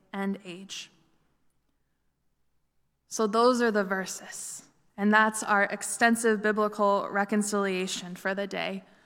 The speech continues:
I know that it's not all-encompassing, and I know that you might have questions. Feel free to ask. But I kind of hope that it brings just a few things to light, and maybe some things that you have heard in the past used against gay folks.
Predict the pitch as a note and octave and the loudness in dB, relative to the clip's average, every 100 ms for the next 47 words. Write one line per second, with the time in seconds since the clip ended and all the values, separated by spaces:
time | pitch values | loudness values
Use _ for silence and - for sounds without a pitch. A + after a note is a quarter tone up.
0 | _ _ - A#3 B3 C4 C4 A#3+ A#3+ A#3 | _ _ 2 4 6 8 6 4 4 6
1 | A#3 A#3 A3+ A3+ A3 B3+ B3+ B3 - B3 | 6 6 6 6 2 2 0 0 0 0
2 | A#3+ G#3+ G#3 G#3 A#3 A#3+ G#3+ G#3+ G#3 G#3 | 2 2 2 4 4 4 2 2 2 2
3 | G#3+ F#3+ - - A#3 - D4 D4 C#4 A#3 | 0 -4 -2 -2 0 -2 -2 -2 -2 -2
4 | G#3 G#3 - A3+ G#3+ F3+ - G#3 A3+ - | -2 -2 -4 0 0 -2 2 2 2 -2
5 | - - - - - _ A3+ B3+ C4 C4 | -10 -14 -20 -20 -20 _ 2 4 4 -2
6 | E4 D#4+ E4+ - E4+ E4+ D4 B3 B3+ B3+ | 0 2 2 2 2 2 -2 0 0 0
7 | B3 - A#3+ A3+ - A3+ - - B3+ C4 | 0 0 0 0 -4 -6 -4 -2 2 4
8 | C4 B3+ - A3+ A3+ A3 G#3+ G3+ F#3+ F#3+ | 4 4 2 0 0 0 -4 0 0 0
9 | G#3+ G#3 A3 B3 B3 A#3+ A3 A3+ A3 A3 | 0 2 4 2 0 0 0 0 0 0
10 | G#3+ G#3 G#3 G#3+ G3+ G3 G3 G#3 G3+ G3+ | 0 -2 -2 -2 -2 -2 -2 0 2 0
11 | G#3 G3+ - G#3+ G3+ G3+ G3+ F#3+ F#3+ F#3 | -2 -10 -10 -2 -2 -2 -2 0 2 0
12 | - - G#3 A3+ A#3+ B3 A#3 - G#3+ G3 | -6 -8 -4 -2 0 -2 -4 -8 -6 -2
13 | G3 G3 - - G3 G3 F#3+ - - - | -2 -4 -12 -12 -8 -8 -8 -12 -12 -14
14 | - | -14